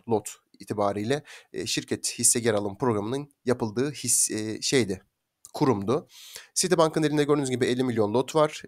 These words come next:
Altmış milyarlık bir şirkette bu kadar az lot olmaz bence. Önümüzdeki dönemde bu şirket hissesinde temettü verimliliği haricinde şirketin bölünme, e,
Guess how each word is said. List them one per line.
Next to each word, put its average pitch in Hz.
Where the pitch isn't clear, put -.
Altmış -
milyarlık 110
bir -
şirkette 147
bu 131
kadar 113
az 113
lot 127
olmaz 101
bence. 101
Önümüzdeki 101
dönemde 98
bu 120
şirket 110
hissesinde 123
temettü 123
verimliliği 101
haricinde 101
şirketin 131
bölünme, 104
e, -